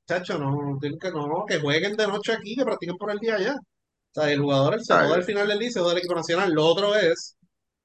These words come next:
Speaker 1: que Puerto Rico no va a sacar doce, Puerto Rico va a sacar quince, dieciocho jugadores, a lo
Speaker 2: Ujú.
Speaker 1: mejor. A lo mejor no tanto del B C N, porque sabemos que está Marcus Howard, Arciliene, eso hablamos ya mismo.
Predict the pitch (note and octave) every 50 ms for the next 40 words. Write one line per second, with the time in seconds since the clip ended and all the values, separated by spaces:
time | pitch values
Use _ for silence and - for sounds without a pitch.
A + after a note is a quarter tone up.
0 | _ _ _ _ - D3 C#3+ D3 C#3 C#3+ C#3+ C#3+ E3 D#3+ B3+ C4+ - B3 A3 F3+
1 | - F3+ D#3 - D3+ C3+ C3+ - D#3+ G#3+ A3 - - B2 - _ _ _ - C#3
2 | A#2 - B2+ - A#2+ - B2 A#2+ B2+ C3+ B2+ - - D3 D#3 F#3+ - - C#3 D3+
3 | G#3 B3 A#3+ B3 F#3+ D#3+ C#3+ C#3 - - C#3 C3+ C3 C3+ D3+ D3 C3+ B2+ A#2+ A2
4 | A2+ C#3 F3 F3 - - - _ _ _ _ _ _ _ _ _ - B2+ C3+ C3
5 | B2 B2+ D3 G3 D3+ C#3 - - _ _ _ _ _ _ _ - F3 F#3+ G3+ G#3
6 | G#3+ A3 A#3 C4 B3 B3 B3+ B3 B3+ A#3+ A#3 A#3 A#3 A3+ A3+ A3+ - A#3+ A3+ A3+
7 | A#3 A3 F#3+ F3+ G#3+ B3+ - G#3+ F#3 F3 F3+ D#3+ D#3+ E3+ E3 D#3+ - E3+ D#3+ E3
8 | D3+ - - C3+ C3 C#3+ D3 D#3 D#3+ D#3+ D#3+ D#3 D3+ D3+ C#3+ D3 C#3 C#3 - C3+
9 | B2 B2+ C#3 D#3 D#3+ E3 D#3+ D3 C3+ C3+ C#3 C#3 C#3 C#3 C#3 C#3+ C#3 C#3 C3+ C3+
10 | C3+ C3 B2+ C#3+ D#3+ E3 D#3+ D3+ D3 D3 C#3+ C#3 C#3